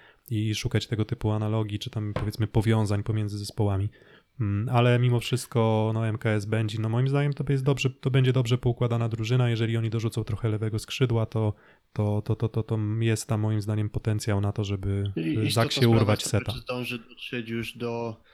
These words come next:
Speaker 2: e, Polski Purja Fajazi, a wiele wskazuje na to, że jeszcze z Kędzierzynem Koźlem nie zagra, bo nawet jeśli dotrze do Polski, to sądzę, że będzie to na tyle niezgrany zawodnik z resztą ekipy, że raczej jeszcze nie ma co liczyć na występ, e, Irańczyka.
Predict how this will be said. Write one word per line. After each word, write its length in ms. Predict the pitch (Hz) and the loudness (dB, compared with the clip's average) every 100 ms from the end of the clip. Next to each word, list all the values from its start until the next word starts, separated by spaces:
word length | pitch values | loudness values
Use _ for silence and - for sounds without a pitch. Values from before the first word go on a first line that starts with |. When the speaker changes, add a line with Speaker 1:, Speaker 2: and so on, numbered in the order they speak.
| _ _ _ | _ _ _
Speaker 2:
e, 160 | 123 113 | -10 -8
Polski 600 | - 117 117 - - 120 | -6 -6 -6 -8 -8 -8
Purja 320 | 120 120 123 | -4 -4 -4
Fajazi, 560 | 120 131 131 113 95 113 | -6 -6 -4 -6 -8 -8
a 260 | 113 107 101 | -6 -8 -6
wiele 200 | 117 113 | -6 -6
wskazuje 420 | - 123 117 113 | -6 -6 -4 -4
na 140 | 113 117 | -6 -6
to, 160 | 123 | -8
że 180 | 113 117 | -6 -6
jeszcze 460 | 113 110 - 117 113 | -6 -8 -6 -6 -6
z 120 | - | -10
Kędzierzynem 480 | 117 113 107 117 110 | -8 -8 -6 -8 -6
Koźlem 640 | 117 110 117 117 117 107 _ _ - _ _ | -8 -8 -8 -8 -6 -8 _ _ -20 _ _
nie 220 | 113 117 117 | -6 -6 -4
zagra, 480 | 120 123 135 156 156 113 | -6 -6 -6 -8 -12 -10
bo 120 | 110 | -6
nawet 320 | 120 120 113 | -6 -6 -6
jeśli 320 | 117 - 117 | -6 -8 -8
dotrze 280 | 120 120 127 | -8 -6 -6
do 140 | 120 | -8
Polski, 480 | 117 123 120 - - | -6 -6 -6 -10 -12
to 100 | 117 | -10
sądzę, 280 | - 117 117 | -6 -6 -4
że 100 | 117 | -6
będzie 260 | 113 113 113 | -6 -6 -6
to 160 | 117 | -6
na 100 | 113 | -8
tyle 320 | - 120 117 110 - - - | -6 -6 -6 -8 -18 -20 -10
niezgrany 520 | 113 110 113 117 117 | -8 -8 -6 -6 -6
zawodnik 400 | 110 113 110 113 | -6 -6 -6 -8
z 80 | 117 | -6
resztą 240 | 110 120 | -8 -4
ekipy, 420 | 113 117 113 120 | -2 -2 -2 -4
że 140 | 107 113 | -6 -6
raczej 260 | 113 - | -6 -6
jeszcze 220 | 113 - 113 | -6 -6 -4
nie 120 | 113 | -4
ma 100 | 110 | -4
co 160 | - | -6
liczyć 240 | 113 107 110 | -6 -6 -8
na 120 | 110 | -6
występ, 400 | 107 - 107 104 - | -6 -6 -8 -8 -8
e, 280 | 120 110 107 - - 139 | -8 -6 -8 -14 -12 -6
Irańczyka. 600 | 120 113 107 113 - | -4 -6 -8 -10 -10